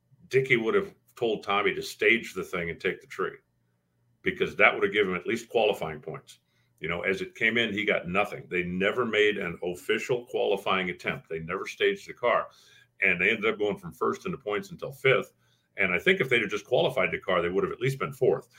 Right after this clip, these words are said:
So, you know, it's, obviously you're making a, you're making a decision where you go, "Look, this thing can't go down the racetrack," and you get it.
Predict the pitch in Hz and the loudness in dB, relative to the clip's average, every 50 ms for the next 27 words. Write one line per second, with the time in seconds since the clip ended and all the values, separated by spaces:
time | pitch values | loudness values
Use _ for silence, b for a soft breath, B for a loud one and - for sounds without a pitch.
0 | b b b b - - - - 107 95 95 95 90 90 87 85 85 - b b | b b b b -16 -16 -6 0 2 4 4 4 2 0 -2 -4 -6 -10 b b
1 | b b b b _ _ _ 101 98 98 95 101 120 120 120 - - - _ _ | b b b b _ _ _ -6 -4 -2 0 2 2 0 0 -2 -12 -18 _ _
2 | _ _ _ _ _ _ _ _ _ _ _ - - 143 131 123 117 120 113 117 | _ _ _ _ _ _ _ _ _ _ _ 2 4 6 6 6 2 2 0 0
3 | 113 110 104 107 104 101 101 98 95 92 - - _ - - 110 104 104 104 101 | 0 0 2 2 2 2 2 0 0 -2 -2 -10 _ -8 -6 -6 0 2 0 2
4 | - 98 95 90 92 85 - 98 92 87 87 87 85 85 87 85 87 87 85 87 | 2 -2 -2 -2 -2 -2 0 0 0 0 0 -4 -2 -2 -2 0 0 0 0 0
5 | 87 87 - 101 95 - 95 90 - - 87 80 - 85 80 85 82 82 82 78 | -2 -2 -2 -4 -4 -2 -6 -4 -4 -4 -4 -4 -6 -6 -4 -4 -4 -4 -6 -6
6 | 78 78 80 - - 80 76 76 - 85 80 80 80 80 76 78 76 78 78 - | -6 -8 -8 -8 -8 -8 -8 -8 -8 -10 -10 -8 -8 -4 -2 -2 -2 -2 -4 -4